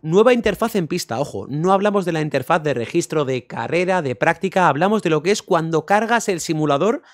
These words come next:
lo que vas a ver después de quince años por fin va a cambiar a nivel de opciones, a nivel de garaje y a nivel de lo que es las black box cuando estás en pista, o sea, sé, standings, relatives,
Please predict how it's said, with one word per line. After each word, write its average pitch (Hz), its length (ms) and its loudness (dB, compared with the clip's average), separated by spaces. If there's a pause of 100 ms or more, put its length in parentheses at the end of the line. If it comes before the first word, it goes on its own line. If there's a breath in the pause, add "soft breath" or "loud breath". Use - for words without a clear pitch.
(240 soft breath)
lo 143 260 0
que 139 100 -2
vas 180 180 0
a 156 60 0
ver 220 240 2 (160 soft breath)
después 127 380 -2
de 143 100 0
quince 135 280 -2
años 165 260 0
por 135 200 -6
fin 190 240 -4
va 135 80 2
a 127 60 -2
cambiar 208 460 -2 (160 loud breath)
a - 140 -8
nivel 127 260 -2
de 113 80 -4
opciones, 202 580 -8
a 135 60 -8
nivel 123 240 -6
de 110 80 -4
garaje 151 360 0
y 143 80 0
a 117 60 -2
nivel 120 220 -2
de 143 80 -2
lo 123 100 -4
que 127 120 -4
es - 180 -6
las 113 400 -8
black 127 320 -2
box 160 300 0
cuando 110 220 -8
estás 120 220 -10
en 120 100 -8
pista, 123 300 -6
o 107 80 -14
sea, 123 160 -10
sé, 175 280 -4 (260 loud breath)
standings, 160 960 0
relatives, 147 680 -4